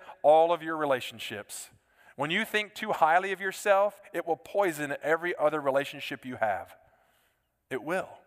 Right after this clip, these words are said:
In the fifteenth century, this word was translated vain, glorious, one word, vain and glorious together. Vain is empty,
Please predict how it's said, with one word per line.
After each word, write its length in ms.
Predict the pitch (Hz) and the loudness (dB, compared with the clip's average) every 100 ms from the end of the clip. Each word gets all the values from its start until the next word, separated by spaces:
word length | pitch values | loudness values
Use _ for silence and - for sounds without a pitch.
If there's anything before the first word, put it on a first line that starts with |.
| _ _ _ _ _ _ _ _ _ _ | _ _ _ _ _ _ _ _ _ _
In 120 | - | -4
the 80 | 175 | -2
fifteenth 520 | - 220 - 226 208 | -2 -6 -4 -8 -8
century, 600 | - 220 220 - 160 147 160 - - | -4 -4 -4 -6 -4 -4 -4 -10 -10
this 240 | - 175 - | 0 0 2
word 280 | 185 202 175 | 2 2 2
was 160 | 160 | -6
translated 720 | - 190 185 175 175 165 151 - - | -4 -2 -2 0 0 0 -4 -10 -16
vain, 580 | 135 143 165 190 202 190 143 | 0 4 4 2 -2 -4 -2
glorious, 580 | 156 180 180 147 127 - | 2 4 4 2 -2 -4
one 300 | 135 175 180 | 2 2 2
word, 400 | 170 151 117 104 | 0 0 -2 -6
vain 440 | 113 160 175 190 | 2 2 2 -2
and 200 | 185 156 | -6 -6
glorious 480 | 139 151 170 156 147 - | -2 0 2 0 -2 -6
together. 580 | 143 143 143 113 87 - _ _ _ _ _ _ _ _ _ _ 131 | -4 2 2 0 -10 -18 _ _ _ _ _ _ _ _ _ _ 0
Vain 480 | 131 185 190 190 | 4 4 4 -4
is 300 | 196 160 147 - | -6 -6 -6 -2
empty, 460 | 185 190 - 120 | -2 -2 -10 -12